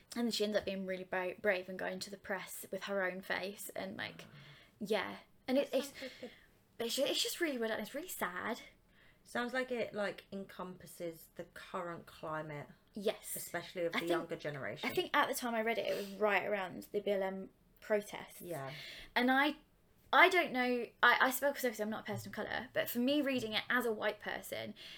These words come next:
Speaker 1: it was so different reading it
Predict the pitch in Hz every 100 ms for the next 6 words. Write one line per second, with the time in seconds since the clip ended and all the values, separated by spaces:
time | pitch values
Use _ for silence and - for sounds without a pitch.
0 | - 220 208 214 - - - - - -
1 | - - - 269 294 302 294 277 - 247
2 | 226 220 -